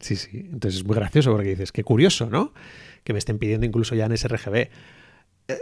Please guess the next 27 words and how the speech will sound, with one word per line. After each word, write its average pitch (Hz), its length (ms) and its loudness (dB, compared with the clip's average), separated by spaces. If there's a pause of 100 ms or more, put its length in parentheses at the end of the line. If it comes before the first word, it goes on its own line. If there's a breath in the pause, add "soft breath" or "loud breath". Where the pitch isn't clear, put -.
entonces 185 500 2
dices, 131 380 2
joder, 120 540 2 (100)
por 120 160 4
esa 117 160 4
diferencia, 135 680 4
yo 127 180 4
ahora 127 160 4
mismo, 151 500 2 (240)
es - 100 -4
que - 60 -4
estamos 123 240 2
hablando 170 180 4
de 165 40 4
una 156 80 4
diferencia 135 480 2
que 139 80 0
igual 127 240 4
una 135 140 0
pantalla 143 220 2
de 131 60 2
treinta 120 220 -2
y - 20 2
dos - 80 0
pulgadas 120 580 2 (440 loud breath)
para 107 180 2
fotógrafos 110 640 0